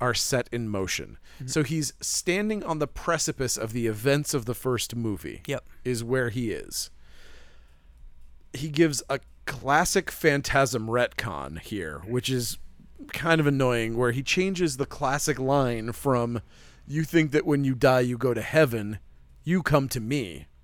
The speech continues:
Speaker 1: He changes it to, "They don't die, they come to me," or something like that.
Speaker 2: Mm-hmm.
Speaker 1: Changing it from the fact that when you die,
Speaker 2: Yeah.
Speaker 1: blah, blah, blah.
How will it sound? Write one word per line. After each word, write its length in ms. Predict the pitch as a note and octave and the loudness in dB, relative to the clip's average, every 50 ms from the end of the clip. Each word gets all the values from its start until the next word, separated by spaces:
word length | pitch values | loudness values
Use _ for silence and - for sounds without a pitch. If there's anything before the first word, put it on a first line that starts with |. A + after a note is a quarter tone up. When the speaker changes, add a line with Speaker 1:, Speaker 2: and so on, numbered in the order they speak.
| - - - - - - | -20 -20 -20 -20 -20 -20
Speaker 1:
He 240 | - - D3+ D3 C3+ | -12 -6 -6 -4 -4
changes 540 | B2 - - - G#3+ A#3 A#3 G3 E3 C3+ A#2+ | -2 -2 0 2 2 4 4 4 2 4 2
it 160 | C3 A#2 - | 2 0 0
to, 380 | - - C#3+ C3+ B2 A#2 A2+ G#2+ - _ - - - - - - - - - | 0 2 2 4 4 2 0 -2 -4 _ -20 -20 -20 -18 -18 -20 -20 -18 -4
"They 200 | C3 C#3+ F#3+ B3+ | 2 4 4 6
don't 420 | B3+ B3+ E3 C#3 A#2 - A#2 A#2 G2+ | 6 6 4 4 2 -4 -10 -8 -4
die, 580 | - G#2 G2 F#2 F2+ F2+ G2+ B2 D3+ E3+ - - - - - - - - - | -4 -2 -2 -2 -4 -2 -2 -2 -2 -2 -4 -10 -18 -20 -20 -20 -20 -12 -2
they 200 | C3 D3+ F#3 G#3+ | 2 2 2 2
come 320 | - - - B2+ A#2+ B2+ B2 | 2 0 -2 -2 -2 0 -2
to 100 | - D3 | 0 0
me," 460 | D#3 E3 G3 A#3 G#3 C3+ G2+ F2+ - - | 2 2 2 4 2 2 0 -2 -2 2
or 140 | C#3 D3 C#3+ | 2 2 2
something 440 | - - D#3+ C#3 B2+ - C#3+ B2+ B2 | 4 2 0 0 0 -2 -2 -2 0
like 200 | A#2+ A#2+ A2+ - | -2 -2 -2 -4
that. 220 | - A#2+ E2+ - | -4 -4 -4 -4
Speaker 2:
Mm-hmm. 960 | D3+ C#3+ C#3+ C#3 - - - - - - - - - - - G3+ G#3 G3+ F#3 D3 - | -6 -6 -6 -8 -10 -14 -18 -20 -20 -20 -20 -20 -20 -16 -16 -14 -12 -12 -12 -8 -4
Speaker 1:
Changing 480 | - - F#3+ F#3 F3 E3+ D3 D#3 D3+ | 2 4 6 6 6 6 4 4 4
it 180 | C#3+ C3 B2+ - | 4 2 0 -2
from 520 | - - - C#3+ C3+ C3 B2+ C3 B2+ B2+ - - - - - - - | -6 -2 2 2 4 4 2 0 -2 -4 -8 -12 -20 -20 -20 -10 -8
the 80 | C#3 C3+ | -8 0
fact 260 | - D#3 C#3+ C3 - | 4 4 4 4 2
that 100 | - - | -2 0
when 200 | C3+ D#3 D3 C#3+ | 2 2 2 2
you 100 | C3+ C3+ | 0 -2
die, 540 | A2+ C#3+ B2+ A#2+ A#2 A#2 A2+ A2 A2 G2 - - - - - - | 2 2 4 4 4 2 0 -2 -4 -6 -8 -16 -20 -20 -18 -12
Speaker 2:
Yeah. 180 | - C3+ A#2+ G#2 - - - - - - - _ - | -6 -6 -6 -6 -6 -10 -20 -20 -20 -20 -20 _ -18
Speaker 1:
blah, 300 | C3 A#2+ A#2 C3 B2 A#2+ | -14 -10 -6 -6 -4 -4
blah, 100 | A2+ G#2+ | -6 -8
blah. 140 | F#2 E2 | -10 -12